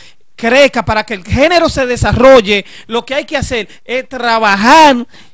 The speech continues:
cada artista como debe trabajar, proyectarse con, con sabiduría e inteligencia para crecer, para desarrollar, para que el género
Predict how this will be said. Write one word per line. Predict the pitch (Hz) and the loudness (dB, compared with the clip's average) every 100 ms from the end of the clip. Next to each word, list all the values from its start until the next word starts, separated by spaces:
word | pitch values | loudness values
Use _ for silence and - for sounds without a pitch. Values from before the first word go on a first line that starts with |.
| - - | -20 -10
cada | 240 247 285 | -4 0 0
artista | 247 240 202 - 285 226 233 214 208 - - | 0 -4 -4 -2 0 0 0 0 -2 -14 -20
como | - 226 233 | -6 -6 -4
debe | 226 285 294 | -2 0 0
trabajar, | 214 277 254 214 254 277 | -2 -4 0 0 2 2
proyectarse | - 233 220 202 - 311 294 - 226 214 - - | 2 -2 -6 -6 0 2 2 0 -6 -8 -16 -12
con, | 240 240 220 185 160 - - - - - - - | -6 -4 -6 -12 -18 -20 -20 -20 -20 -20 -20 -8
con | 214 240 | -4 -2
sabiduría | 254 233 254 233 233 294 302 - | -2 -2 -4 -6 -4 -2 -2 0
e | 254 | -2
inteligencia | 247 - 240 220 240 302 262 - 185 143 - - - - - - - - | -2 0 2 4 4 4 2 -2 -6 -10 -14 -20 -20 -20 -20 -20 -20 -20
para | - 220 233 | -4 -2 -2
crecer, | 226 226 208 247 269 254 185 | -6 -8 -6 0 2 2 0
para | 214 226 233 | -2 0 -2
desarrollar, | 220 247 220 226 220 262 | -4 -6 -6 -8 -6 -6
para | 190 226 214 | -4 -4 -4
que | 220 | -4
el | |
género | 202 262 285 277 269 | -2 -2 2 2 2